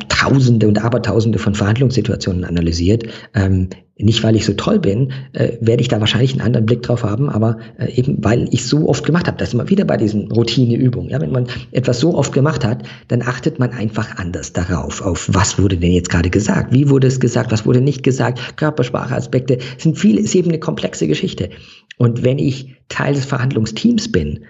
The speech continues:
äh, bin ich natürlich eingeschränkt in dieser Aufnahme, weil ich muss ja vor allem erstmal, äh, der Verhandlung führen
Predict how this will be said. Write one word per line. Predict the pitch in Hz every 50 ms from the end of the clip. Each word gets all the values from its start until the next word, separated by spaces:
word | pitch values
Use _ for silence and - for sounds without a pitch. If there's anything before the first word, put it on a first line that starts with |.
| - _ - _ _ _ _ _
äh, | - 110 110 110 - -
bin | - - - 131 156
ich | 156 - -
natürlich | - - - 147 135 135 -
eingeschränkt | - 156 185 208 147 - 104 85 80 69 -
in | - 113 101 92
dieser | 107 113 104 - 98 90 87 - -
Aufnahme, | 92 101 - - 95 71 67 67 67 - 117
weil | 127 127
ich | - -
muss | 123 120 -
ja | - - 104
vor | - 101 - -
allem | 98 123 147 156
erstmal, | 160 143 135 135 - 135 127 127 127 131 - - 127 - - - -
äh, | 160 113 107
der | 110 104
Verhandlung | - 143 156 196 202 - -
führen | - - 104 95 87 85 - -